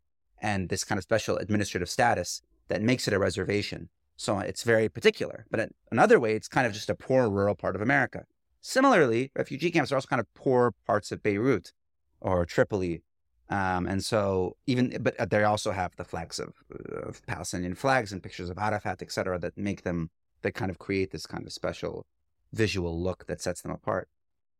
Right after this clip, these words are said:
But yeah, yeah, if, if you live in an area that's near a refugee camp, or if you're from a poor area, there is way more mixing with the camp. So, but, and, and that's what I mean when I say they expose things about the nation states that they're in.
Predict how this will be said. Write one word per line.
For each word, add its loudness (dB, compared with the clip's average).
But -2
yeah, 8
yeah, 6
if, -4
if -6
you 2
live 4
in 4
an 2
area 4
that's -2
near 4
a 2
refugee -2
camp, -4
or -4
if -8
you're -6
from -4
a -4
poor 2
area, 4
there 4
is 0
way 4
more 4
mixing 0
with -6
the -10
camp. -12
So, -10
but, 2
and, 4
and 6
that's 6
what 6
I 6
mean 4
when 2
I 2
say -2
they 2
expose 0
things 0
about 0
the -4
nation -4
states -6
that -12
they're -2
in. -6